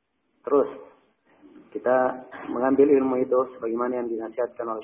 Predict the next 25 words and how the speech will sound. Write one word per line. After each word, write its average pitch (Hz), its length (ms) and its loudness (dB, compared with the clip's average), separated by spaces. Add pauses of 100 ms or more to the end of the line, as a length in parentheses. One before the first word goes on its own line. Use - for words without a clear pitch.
Syekh - 160 -20
Shalih 117 240 -6
Fauzan 110 400 -8
kemarin, 117 400 -6 (640)
diambil 123 320 -2
dari 117 240 -4
sumber-sumbernya 139 880 -2
yang 123 160 -6
asli. 123 400 -12 (880)
Ya, 95 160 -14 (480)
diambil 127 320 2
dari 117 160 -2
sumber-sumbernya 120 720 -2
yang - 40 -4 (120)
asli. 120 240 -6 (640)
Kemudian 120 400 -2
ditalaqi, - 720 2 (640)
diambil 123 400 2
dari 135 400 0 (320)
para 139 320 0
ahlul 135 160 0
ilm 131 320 0 (260)
yang 117 120 -10
dipercaya 120 420 -4
dengan 127 240 -4